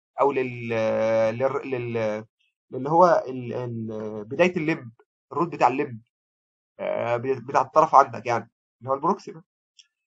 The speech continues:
بيقول لك: "الرايت اتريوم ريسيف بلاد فروم" ايه؟ الرايت اتريوم قلنا ان هو بيستقبل البلاد من السوبيريور والانفيريور فينا كافا، قلناها برضه في المحاضرة. آه،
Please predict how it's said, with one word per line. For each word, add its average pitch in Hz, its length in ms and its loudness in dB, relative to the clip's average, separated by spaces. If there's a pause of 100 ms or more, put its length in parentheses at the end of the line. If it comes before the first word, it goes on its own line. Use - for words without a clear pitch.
بيقول 190 160 4
لك: 214 60 0
"الرايت 208 280 8
اتريوم 202 340 6
ريسيف 175 320 -2
بلاد 165 260 2
فروم" 180 260 -6
ايه؟ 180 260 2 (280)
الرايت 160 200 0
اتريوم 160 300 -4
قلنا 147 160 -4
ان 143 80 -4
هو 151 220 6
بيستقبل 131 540 -2
البلاد 135 340 4 (140)
من 165 140 -2 (360)
السوبيريور 156 480 -4
والانفيريور 139 520 -6
فينا 156 140 -6
كافا، 175 280 -2
قلناها 135 300 -4
برضه 160 200 -2
في 160 60 -16
المحاضرة. 156 360 -6 (1160)
آه، 139 540 8